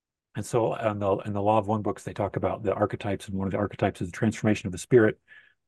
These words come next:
And they talk about the idea that really what's happening with spiritual transformation is changing what we see as material and finite into an appreciation of what is infinite and spirit. And that's, and that, and that journey that we're taking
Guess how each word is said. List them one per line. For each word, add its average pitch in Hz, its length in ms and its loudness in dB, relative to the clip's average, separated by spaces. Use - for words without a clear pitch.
And 101 280 0
they 107 80 2
talk 110 220 2
about 101 320 4
the 107 60 6
idea 104 220 6
that - 220 -6
really 135 240 8
what's 110 160 0
happening 120 280 -2
with 104 120 -4
spiritual - 260 -4
transformation 107 600 -4
is 95 320 -6
changing 131 580 4
what 113 180 2
we 113 120 4
see 127 320 2
as 107 320 -4
material 147 500 4
and 110 120 0
finite 147 460 0
into 113 200 -2
an 107 60 0
appreciation 120 600 0
of - 140 -10
what 107 120 0
is 95 140 -4
infinite 110 380 -4
and 90 180 -10
spirit. - 460 2
And 110 160 2
that's, 135 320 0
and 113 160 2
that, 110 160 2
and 110 140 0
that 107 200 0
journey 123 320 4
that 101 120 -6
we're 101 120 -4
taking 104 420 -4